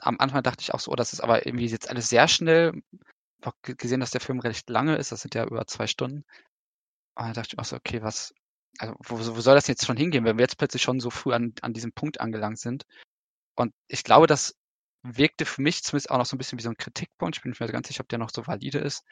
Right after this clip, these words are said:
dass ich das Ganze halt auch zum Teil nicht so konsistent finde oder fand und ich das so ein bisschen das Gefühl hatte, okay, ist das,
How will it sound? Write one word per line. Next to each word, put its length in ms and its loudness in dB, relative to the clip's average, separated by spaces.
dass 160 -2
ich 60 -6
das 240 -2
Ganze 260 4
halt 100 2
auch 120 -2
zum 200 -8
Teil 180 0
nicht 140 -2
so 100 -6
konsistent 640 -2
finde 440 -4
oder 260 4
fand 640 2
und 180 0
ich 100 -6
das 180 0
so 120 -8
ein 60 -4
bisschen 180 2
das 80 0
Gefühl 200 2
hatte, 120 4
okay, 320 4
ist 180 0
das, 200 -2